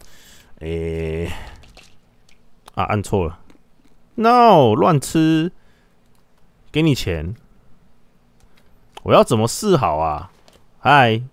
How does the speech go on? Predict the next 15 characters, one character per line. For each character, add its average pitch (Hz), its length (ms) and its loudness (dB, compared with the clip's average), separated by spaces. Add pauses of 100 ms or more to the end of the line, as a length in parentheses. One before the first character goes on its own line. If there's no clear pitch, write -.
我 120 140 -4
手 104 160 0
上 135 180 2
有 113 80 6
一 - 20 6
根 123 160 2
棒 123 260 2
棒， 117 300 2 (640)
他 123 200 -2
比 135 160 -2
我 117 80 4
还 104 120 -2
愁 95 320 -2
用 110 280 2
哦。 95 280 -2